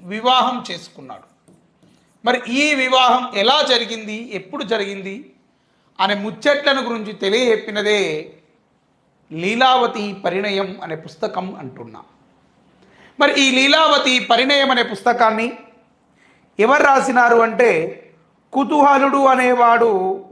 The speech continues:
రాయడం జరిగినది అని చెప్తున్నా. సార్, ఎవరు రాసినారు అంటున్నామండి?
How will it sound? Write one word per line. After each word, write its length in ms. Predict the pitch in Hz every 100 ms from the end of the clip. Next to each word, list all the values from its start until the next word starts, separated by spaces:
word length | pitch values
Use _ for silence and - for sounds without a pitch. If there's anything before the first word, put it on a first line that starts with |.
| 214
రాయడం 420 | 214 226 233 226
జరిగినది 520 | 208 202 202 190 190
అని 140 | 180 165
చెప్తున్నా. 360 | 160 - 175 175 _ _ _ _ _ _ _ _ -
సార్, 140 | 247
ఎవరు 220 | 247 254 254
రాసినారు 460 | 262 254 262 247
అంటున్నామండి? 520 | 247 233 247 254 302